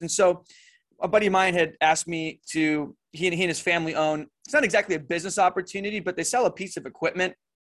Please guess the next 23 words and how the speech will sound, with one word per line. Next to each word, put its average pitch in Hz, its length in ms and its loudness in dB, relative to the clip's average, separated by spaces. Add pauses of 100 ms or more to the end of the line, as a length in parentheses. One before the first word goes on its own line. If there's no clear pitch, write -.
(420)
that's 165 240 2
a 147 140 2
body 165 300 2
contouring 165 540 -6
and 143 100 -10
fat 147 260 0
loss 156 400 2 (420)
treatment 185 360 -2
machine. 185 360 -6
And 156 140 -6
with 185 200 -6
that, 156 220 0
they 156 80 -6
sell 165 260 -2
an 156 80 -6
entire 151 380 -4
business 185 400 -6
model 156 300 -2
of 143 80 -10
support 220 420 -4
behind 139 320 -4
it. 143 140 -4
So 143 280 -2